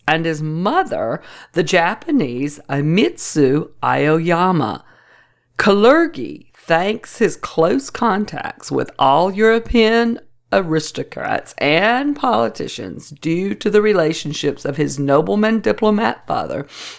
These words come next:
and by moving behind the scenes away from the glare of publicity, he managed to attract the most important heads of state to his plan, making them supporters and collaborators for the project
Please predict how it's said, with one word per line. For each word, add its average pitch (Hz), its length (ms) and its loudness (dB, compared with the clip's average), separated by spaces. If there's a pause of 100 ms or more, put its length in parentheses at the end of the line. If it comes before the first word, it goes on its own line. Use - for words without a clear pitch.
(240)
and 220 460 0
by 220 180 -2
moving 156 440 -4
behind 143 500 -4
the 220 80 -6
scenes 131 580 -6
away 160 520 4
from 226 220 0
the 233 80 0
glare 165 320 4
of 170 140 -4
publicity, 131 640 -2
he 269 540 6
managed 147 680 -2
to 170 140 2
attract 127 560 -2 (540)
the 160 100 4
most 151 280 4
important 196 680 -2
heads 156 460 -2
of 151 180 -4
state 139 500 -2
to 135 140 -4
his 143 160 0
plan, 143 680 0 (760)
making 190 480 2
them 240 460 0
supporters 151 680 0
and 202 220 2
collaborators 185 760 0
for 170 120 -4
the 151 80 -6
project 156 600 0